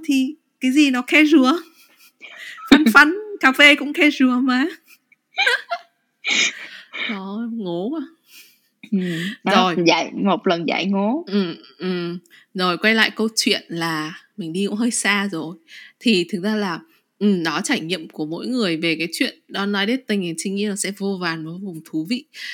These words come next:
Speaker 1: Ờ, chỉ có một cái là thời đại online dating nó mở ra như vậy thì Chi cũng tự hỏi rằng là đối với cả những người nữ, những phụ nữ thì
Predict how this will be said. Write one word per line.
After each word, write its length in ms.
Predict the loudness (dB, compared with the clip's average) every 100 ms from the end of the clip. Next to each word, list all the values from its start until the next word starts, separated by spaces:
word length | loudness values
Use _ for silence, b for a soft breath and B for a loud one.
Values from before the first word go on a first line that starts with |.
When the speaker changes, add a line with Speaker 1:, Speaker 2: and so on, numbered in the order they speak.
| B B -8
Speaker 1:
Ờ, 380 | -4 -4 -4 -4
chỉ 140 | -2
có 180 | -2 -2
một 160 | -4 -2
cái 200 | -2 -2
là 240 | -2 -4 -6 B B B _ _ _ _ -8
thời 200 | -4 -2
đại 200 | 0 0 0
online 360 | 0 2 2 0
dating 260 | -2 -2 -2
nó 120 | -2
mở 400 | -2 0 0 -2
ra 460 | 0 0 0 -2 -4
như 140 | -6 -4
vậy 120 | -4 -6 _ _ _ _ _ -10
thì 360 | -4 -4 -4 -8
Chi 200 | -8 -8
cũng 280 | -8 -12 -12
tự 180 | -14 -14
hỏi 360 | -12 -10 -10 -10
rằng 240 | -10 -10
là 360 | -10 -8 -10 -12 _ b b b b -10
đối 220 | -6 -4
với 100 | -6 -6
cả 240 | -6 -6
những 480 | -10 -10 -8 -6 -6
người 200 | -6 -6
nữ, 440 | -2 -2 -2 -6 -10 _ -16
những 240 | -12 -12 -10
phụ 120 | -8
nữ 240 | -6 -6 -8 -12 b b b -6
thì 380 | -2 -2 -4